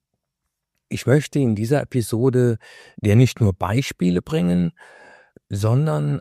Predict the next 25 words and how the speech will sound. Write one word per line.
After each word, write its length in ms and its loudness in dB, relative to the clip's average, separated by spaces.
auch 680 -2
wieder 500 0
praktische 520 -4
Hinweise, 580 0
wie 80 -2
du 100 -2
das 180 -4
umsetzen 480 0
kannst 280 -2
und 160 -2
habe 100 -2
auch 80 -4
eine 140 0
kleine 280 0
Übung 280 4
vorbereitet. 840 -8
Ja, 400 4
was, 400 -2
was 240 -4
heißt 220 0
das 160 -2
in 80 0
der 80 -2
Praxis? 680 -4
Ähm, 440 -2